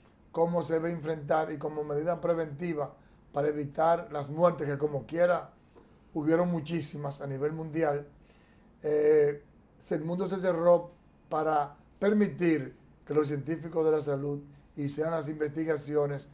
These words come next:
encontraron una vacuna que finalmente se encontró y que permitió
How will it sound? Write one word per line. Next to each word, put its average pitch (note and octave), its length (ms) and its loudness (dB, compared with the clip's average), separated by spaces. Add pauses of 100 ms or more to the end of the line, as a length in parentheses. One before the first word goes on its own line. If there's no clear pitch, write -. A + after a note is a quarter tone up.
(240)
encontraron D3+ 580 -2
una D#3 160 -4
vacuna D#3 480 -2
que C#3 100 -4
finalmente D3 600 -4
se D3 140 -8
encontró D3 500 -4 (240)
y E3 80 -6
que D#3+ 140 -2
permitió E3+ 760 2